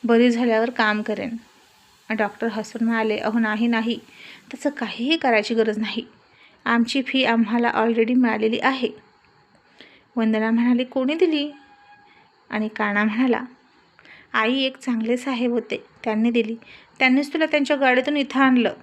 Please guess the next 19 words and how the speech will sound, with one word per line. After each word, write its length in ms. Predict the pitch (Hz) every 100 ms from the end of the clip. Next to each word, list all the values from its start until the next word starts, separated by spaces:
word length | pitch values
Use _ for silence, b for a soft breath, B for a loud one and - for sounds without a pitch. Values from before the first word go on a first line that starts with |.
| -
आणि 140 | 233 233
बिलसुद्धा 640 | 233 254 247 226 190 247
भरलं." 360 | 247 254 208 190 - - _ - b b b b _ -
आणि 200 | 208 220
वंदनाला 580 | 214 208 208 214 220 202 247 - - -
सगळ्यात 320 | 214 214 220
आधी 180 | 214 233
श्रीची 380 | - 226 233 233
आठवण 340 | 233 240 226
झाली 240 | 226 214 - - B B B B -
आणि 220 | 208 214 226
ती 60 |
म्हणाली, 340 | 226 233 233 233
"कान्हा, 460 | 226 214 233 254 247 - -
ते 80 | -
श्रीरंग 440 | 269 254 269 294
साहेब 320 | 320 311 262 254
होते 200 | 226 214
का?" 180 | 285